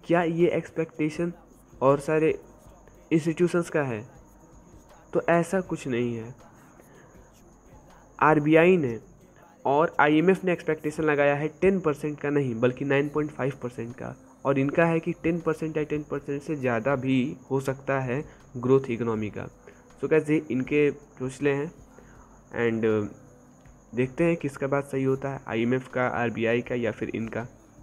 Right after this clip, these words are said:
यानी कि राजीव कुमार जो कि वाइस चेयरमैन हैं किसके, नीति आयोग के प्लानिंग कमीशन के।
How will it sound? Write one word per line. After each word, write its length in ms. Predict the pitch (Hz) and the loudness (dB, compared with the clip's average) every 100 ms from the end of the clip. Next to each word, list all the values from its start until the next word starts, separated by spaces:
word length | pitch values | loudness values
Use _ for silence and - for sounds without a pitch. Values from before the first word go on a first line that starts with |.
| - | -8
यानी 180 | 110 110 | -4 -2
कि 240 | 110 110 | -2 -2
राजीव 320 | 101 104 110 120 | 2 2 2 -2
कुमार 220 | 113 107 | -2 -6
जो 120 | 110 | -6
कि 120 | 110 | -6
वाइस 360 | 104 107 - - | -4 -4 -4 -6
चेयरमैन 380 | 107 104 120 123 | -2 0 0 0
हैं 180 | 113 - - - - - - - | -4 -10 -18 -20 -20 -20 -10 -4
किसके, 340 | 127 - 151 - - - - - - - - - - - - | -2 0 -2 -4 -20 -20 -20 -20 -20 -20 -20 -20 -20 -16 0
नीति 340 | 139 131 135 | 2 4 4
आयोग 280 | 120 117 117 | 4 4 2
के 80 | 147 | -2
प्लानिंग 340 | 143 131 123 | 0 2 2
कमीशन 380 | 117 113 110 110 | 0 -4 -6 -8
के। 160 | 107 | -8